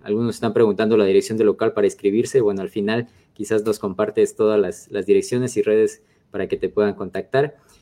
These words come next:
Eh, también, eh, Mónica, que siempre nos suele acompañar, dice que tiene una hija viajera y eso la hace feliz y consigue cada día sus sueños y aspiraciones, ¿no? Bueno, hay un saludo también para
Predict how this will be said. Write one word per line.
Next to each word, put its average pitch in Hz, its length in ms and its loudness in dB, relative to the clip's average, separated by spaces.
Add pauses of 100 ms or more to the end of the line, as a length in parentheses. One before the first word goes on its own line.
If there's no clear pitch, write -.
(200)
Eh, 95 280 -10
también, 107 380 2
eh, 101 280 4
Mónica, 131 460 2
que 107 120 2
siempre 113 340 -2
nos 107 140 -6
suele 120 160 0
acompañar, 117 760 -2
dice - 220 -8
que 98 180 0
tiene 117 220 -2
una 117 160 0
hija 113 180 -2
viajera 123 500 0
y 107 120 -2
eso 107 200 -6
la 101 120 -4
hace 101 160 -10
feliz 110 460 -6 (320)
y 98 240 -8
consigue 110 520 0
cada 127 200 4
día 127 160 8
sus 131 140 -2
sueños 123 340 0
y 104 40 2
aspiraciones, 95 760 -8
¿no? 123 220 -20
Bueno, - 180 -16 (200)
hay 107 160 -2
un 107 80 -4
saludo 107 320 2
también 98 260 -8
para 98 320 -8